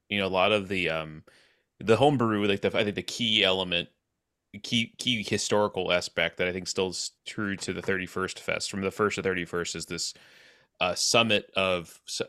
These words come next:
of California and other neighboring adjacent states brewers. It is a very level playing field.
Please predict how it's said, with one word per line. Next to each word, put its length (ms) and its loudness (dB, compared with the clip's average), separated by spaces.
of 160 2
California 640 2
and 140 -2
other 360 0
neighboring 400 -2
adjacent 440 -2
states 340 -4
brewers. 760 -8
It 100 0
is 140 0
a 40 -8
very 240 4
level 380 -2
playing 360 0
field. 540 -4